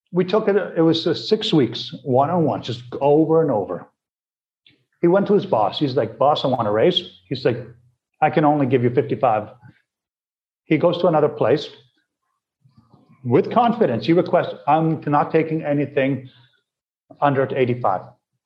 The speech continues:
They offered eighty thousand. He closed at eighty-two and a half thousand dollars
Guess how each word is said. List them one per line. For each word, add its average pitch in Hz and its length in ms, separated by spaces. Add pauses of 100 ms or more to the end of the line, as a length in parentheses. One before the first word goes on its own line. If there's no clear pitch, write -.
(120)
They 175 120
offered 190 420
eighty 139 260
thousand. 104 400
He 226 200
closed 226 480
at - 220
eighty-two 247 680
and 214 100
a 180 60
half 175 280
thousand 175 320
dollars 135 500